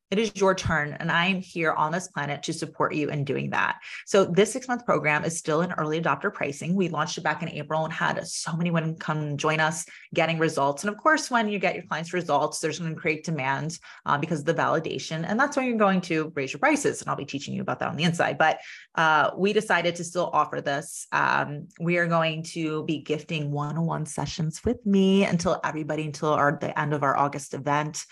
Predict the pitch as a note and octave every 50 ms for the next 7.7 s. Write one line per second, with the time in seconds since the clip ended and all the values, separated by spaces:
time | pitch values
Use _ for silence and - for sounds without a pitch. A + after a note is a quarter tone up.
0 | - - - - - E3 D3 E3+ E3 E3+ F3 E3+ E3+ - - D3+ D3+ D3+ D#3 D3
1 | - - D3 C#3+ C#3+ C#3+ - - D3 - - D3+ - - _ - - - - -
2 | G3+ F3+ F3 F3 G3+ A#3 A#3+ B3+ B3 - - D#3 E3 F3 E3+ F3+ F3 E3 E3 E3+
3 | E3+ C#3+ C3 C#3 C#3+ D3 D3+ F3+ G#3+ A#3 A3+ - _ _ _ _ _ _ _ _
4 | - - D#3+ E3+ E3 C#3+ D3 C3+ C#3 C#3+ C#3 E3 E3+ E3+ E3 E3 E3 E3 E3+ D#3
5 | D#3+ E3+ E3+ E3 E3+ - - F#2+ - - - - E3 D#3 D#3+ C#3 D#3+ D3 C#3+ B2
6 | D3+ E3 - - D#3 D#3 D#3 - - D#3+ D#3+ D#3+ E3 - - D3 C3+ C3+ C3 C3+
7 | - - - - D#3+ D3+ - - E3 D#3+ D3 D3 -